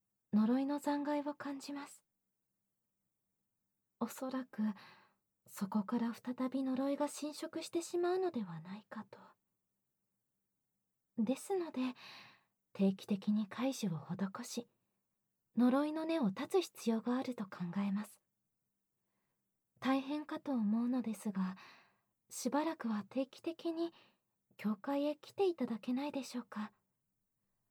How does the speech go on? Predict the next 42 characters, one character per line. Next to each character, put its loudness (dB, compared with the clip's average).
あ 4
な 2
た 2
の 4
体 -2
に 2
か -4
け 0
ら 0
れ 0
た -4
呪 -4
い -2
は、 -6
責 2
任 0
を -10
持 -8
っ -14
て -4
私 0
が 0
解 4
除 2
し -4
て -4
み -4
せ -4
ま -6
す。 -14
え -2
え、 0
あ 6
り 4
が 8
と -2
う 0
ご -4
ざ -4
い -6
ま -6
す。 -14